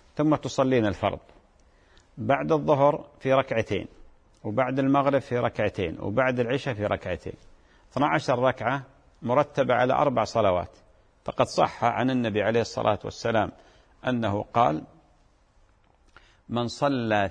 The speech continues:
ثنتي عشرة ركعة بنى الله له بيتا في الجنة"، وهذا اللي أنا ذكرتها لك قبل قليل. فهناك سنن قبلية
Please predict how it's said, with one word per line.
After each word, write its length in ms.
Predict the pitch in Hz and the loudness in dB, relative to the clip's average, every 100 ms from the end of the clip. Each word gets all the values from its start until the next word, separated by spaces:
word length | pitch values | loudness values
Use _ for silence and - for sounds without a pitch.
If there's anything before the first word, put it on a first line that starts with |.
| - | -2
ثنتي 560 | 147 123 95 107 95 | -2 -2 -2 -2 -2
عشرة 420 | 85 127 - 107 95 | -2 -4 -2 -4 -2
ركعة 340 | 113 131 131 143 | -2 -2 -2 0
بنى 220 | 151 127 | 2 2
الله 340 | 120 139 117 | 2 0 0
له 220 | 127 127 | 0 0
بيتا 320 | 123 139 107 90 | 0 -2 -2 -4
في 100 | 92 | -4
الجنة"، 320 | 87 82 69 - _ - | -4 -4 -6 -14 _ -2
وهذا 240 | 135 123 | 0 2
اللي 200 | 107 107 | 0 0
أنا 140 | 107 | 0
ذكرتها 460 | 104 101 117 95 95 | 0 0 -2 -2 -4
لك 380 | 95 - 143 - - _ _ _ - | -4 -2 -2 -2 -12 _ _ _ 0
قبل 260 | 117 98 | 0 2
قليل. 600 | 90 98 95 92 82 80 - _ _ _ | 0 0 0 0 -4 -8 -14 _ _ _
فهناك 440 | 98 98 131 156 - | -4 0 2 0 -2
سنن 320 | 160 143 123 | 0 2 0
قبلية 600 | - 147 147 160 160 | 2 2 4 2 2